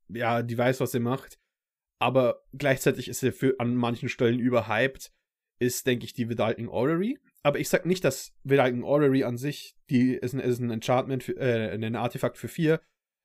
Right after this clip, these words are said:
und du darfst, äh, alle Karten mit Flash spielen. Das ist Vedalken Orrery und unsere nächste Thema ist eben Vedalken Orrery-Effekte. Auch wenn ich nie kein Fan von der Orrery selbst bin,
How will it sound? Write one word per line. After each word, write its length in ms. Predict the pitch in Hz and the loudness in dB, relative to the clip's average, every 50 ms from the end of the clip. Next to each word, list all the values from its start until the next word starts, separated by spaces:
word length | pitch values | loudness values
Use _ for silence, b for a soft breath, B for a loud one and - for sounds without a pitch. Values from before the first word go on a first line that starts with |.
| _ - - | _ -20 -6
und 460 | - 123 123 120 120 117 - - - | -2 0 0 0 0 -4 -8 -10 -8
du 100 | 120 117 | -8 -8
darfst, 840 | 110 - 95 107 107 107 107 107 - - - 123 - - - 104 - - | -4 -2 -2 0 0 0 0 -2 -4 -10 -14 -16 -16 -16 -16 -16 -10 -6
äh, 180 | 107 107 101 - | -4 -4 -4 -4
alle 240 | 113 120 117 113 | -4 -4 -4 -4
Karten 380 | 110 - 117 107 104 - 98 104 | -4 -4 -4 -4 -4 -4 -6 -8
mit 160 | 104 98 - | -8 -8 -10
Flash 380 | - - 131 117 120 - - _ | -6 -2 -2 -2 -2 -2 -8 _
spielen. 480 | - - - - 127 143 170 220 294 _ _ _ _ _ _ _ _ _ _ _ - | -16 -14 -6 -4 -4 -2 -2 -4 -6 _ _ _ _ _ _ _ _ _ _ _ -12
Das 120 | 127 113 | -12 -12
ist 60 | - 127 | -10 -6
Vedalken 360 | 101 117 107 110 101 110 98 | -2 -2 0 0 -2 -4 -2
Orrery 260 | 110 131 165 185 208 | -2 0 0 0 0
und 180 | 160 120 - - | -2 -4 -6 -8
unsere 220 | 104 104 104 104 | -10 -8 -6 -4
nächste 220 | 104 104 - - - | -4 -6 -6 -8 -8
Thema 220 | - 117 110 104 | -6 -4 -4 -4
ist 100 | 101 - | -4 -2
eben 160 | 127 123 113 107 | -2 -4 -2 -2
Vedalken 460 | 101 92 - - 110 - - 123 123 | -4 -6 -4 -6 -8 -8 -8 -10 -8
Orrery-Effekte. 840 | - 104 123 143 147 156 - 143 - - 156 - - - 202 247 - B B B B B B B B B B B _ _ _ - | -6 -2 -2 0 0 0 -2 -4 -4 -4 -4 -4 0 -2 -2 -2 -2 B B B B B B B B B B B _ _ _ -2
Auch 180 | - 156 - 180 | -2 0 2 2
wenn 80 | 170 | 0
ich 220 | 160 - - _ - | 0 0 -4 _ -8
nie 260 | 156 156 262 262 - | -6 -2 -2 -2 -2
kein 300 | - - 185 202 233 262 | -2 0 0 0 0 0
Fan 260 | - - 190 175 165 | 0 0 0 0 0
von 560 | - - - 180 190 214 202 185 160 131 120 - - - | -2 -2 0 0 0 2 0 -4 -6 -8 -12 -16 -6 -2
der 200 | 139 131 - - | -2 -2 0 2
Orrery 360 | 139 147 143 135 127 120 113 | 2 4 4 4 2 0 -2
selbst 600 | 113 - - 170 180 185 190 190 - - - - | -6 -4 0 2 2 2 2 0 -4 -14 -14 -4
bin, 380 | - 107 101 87 - - - | -2 -2 -2 -2 -6 -14 -18